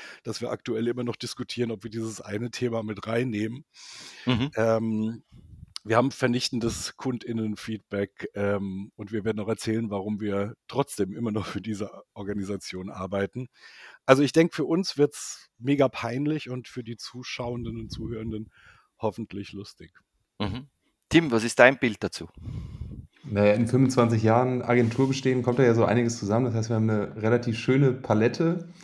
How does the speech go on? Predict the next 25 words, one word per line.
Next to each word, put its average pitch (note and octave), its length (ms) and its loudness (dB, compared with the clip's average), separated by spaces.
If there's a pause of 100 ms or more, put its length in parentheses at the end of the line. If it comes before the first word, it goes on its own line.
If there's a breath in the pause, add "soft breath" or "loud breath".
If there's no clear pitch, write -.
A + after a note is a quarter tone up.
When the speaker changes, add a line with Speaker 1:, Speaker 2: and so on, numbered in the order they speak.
(440 loud breath)
Speaker 3:
an, A2+ 400 4
äh, G2+ 480 0
wirklich, A#2 380 0
also G2 200 -2
wie G2+ 100 0
Matthias G2+ 280 -2
schon G2 140 -4
sagte, G2+ 240 0
peinlichen A2+ 440 0
Momenten, G#2+ 360 0
aber G2+ 400 4 (480 loud breath)
eben G#2 180 4
auch G2+ 160 2
ganz A2 260 4
vielen, A#2+ 760 4
äh, G#2+ 300 6
Learnings, A2+ 500 8
die A2+ 100 4
daraus G2+ 320 6
entstanden G2 460 0
sind C#3 340 0
und, G2+ 420 0
ähm, G2+ 600 2
eben G2 260 0
auch - 360 -2